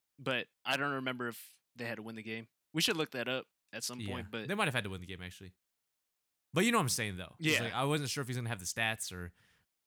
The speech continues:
Speaker 2: I could have gone either way, 'cause if he didn't get the stats, they would have killed him. But he, this man did get the stats, and they still killed him.
Speaker 1: Yeah, it's, g-, gambling's a dangerous game, man. Um, imagine he didn't get the stats and,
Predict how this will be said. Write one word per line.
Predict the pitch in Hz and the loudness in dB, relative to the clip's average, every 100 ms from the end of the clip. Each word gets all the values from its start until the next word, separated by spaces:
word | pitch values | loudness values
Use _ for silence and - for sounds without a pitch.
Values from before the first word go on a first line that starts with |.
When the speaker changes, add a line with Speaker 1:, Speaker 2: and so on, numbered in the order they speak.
| - | -10
Speaker 2:
I | - 156 | -4 2
could | 180 | 4
have | |
gone | 156 135 | 4 4
either | 123 | 4
way, | 117 123 98 | 4 4 4
'cause | - 95 87 - _ _ _ - | 0 -2 -4 -10 _ _ _ -6
if | 120 | -2
he | 147 | 0
didn't | 143 151 185 | 2 2 2
get | 123 | 0
the | 107 | -2
stats, | - 110 | -2 -2
they | 107 | -2
would | 107 92 | -2 -2
have | 85 | -4
killed | - 107 | -6 -6
him. | 107 113 - - | -6 -8 -14 -20
But | 101 92 92 - _ _ _ - | -12 -10 -10 -14 _ _ _ -6
he, | 104 | -6
this | 95 92 117 | -4 -6 -4
man | 95 92 | -2 0
did | 123 | 0
get | 110 | -2
the | 101 | -2
stats, | - 95 | -4 -4
and | 107 | -4
they | 110 | -8
still | 113 120 | -6 -8
killed | - 101 92 | -6 -8 -10
him. | 92 _ _ _ _ | -14 _ _ _ _
Speaker 1:
Yeah, | - 123 117 - | -2 0 2 2
it's, | 175 - - - - _ _ - - 147 | 2 6 6 4 0 _ _ -20 -18 -4
g-, | 147 - 143 | -2 -2 2
gambling's | 147 185 190 170 | 4 4 2 0
a | 139 | 4
dangerous | 147 151 135 117 | 4 4 0 2
game, | 135 120 117 | 4 4 2
man. | 117 113 110 - _ _ _ _ - | -2 -2 -6 -16 _ _ _ _ 0
Um, | 131 127 117 107 95 _ _ _ _ - - - 190 | 4 4 2 0 -8 _ _ _ _ -20 -12 -4 2
imagine | 202 240 277 262 | 6 6 6 2
he | 247 | 2
didn't | 247 233 | 2 0
get | 220 | -2
the | 196 | 0
stats | - 214 233 196 | 2 4 4 2
and, | 151 | 0